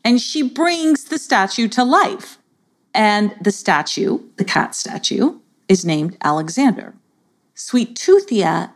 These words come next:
and Alexander explore the museum together, and they end up getting sought after or chased by the energy of an evil pharaoh who wants Sweet Toothia's Heka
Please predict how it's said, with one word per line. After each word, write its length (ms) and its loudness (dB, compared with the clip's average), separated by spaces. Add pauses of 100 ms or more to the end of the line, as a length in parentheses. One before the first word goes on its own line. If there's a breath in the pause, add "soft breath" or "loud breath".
and 220 0
Alexander 960 0
explore 840 -2
the 120 0
museum 580 2
together, 600 -6 (560)
and 160 4
they 120 0
end 280 -2
up 300 -2
getting 580 2 (340)
sought 600 0
after 420 -4
or 260 0
chased 840 -6 (320)
by 140 6
the 280 -4
energy 640 0
of 140 0
an 180 -4
evil 440 0 (120)
pharaoh 440 -2 (360)
who 240 2
wants 600 -6 (220)
Sweet 460 0
Toothia's 800 0
Heka 520 -4